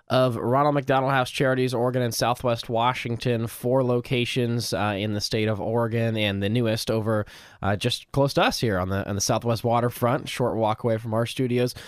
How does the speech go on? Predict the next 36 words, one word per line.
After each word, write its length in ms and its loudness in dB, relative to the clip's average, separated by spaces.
What's 160 2
it 60 6
like 260 4
over 160 4
there? 180 -2
Talk 280 -2
to 60 2
us 100 -2
a 40 0
bit 120 4
about 340 4
when 120 0
you, 100 0
when 120 -2
you 100 2
go 160 4
inside. 380 2
I've 160 4
looked 160 2
at 80 -4
the 60 -2
pictures 400 0
online. 360 2
The 80 -2
houses 380 0
are 60 -2
beautiful. 480 0
The, 220 -4
I 80 4
mean, 180 0
the, 180 0
the 80 0
rooms 300 2
are 60 2
beautiful. 560 2
The 360 0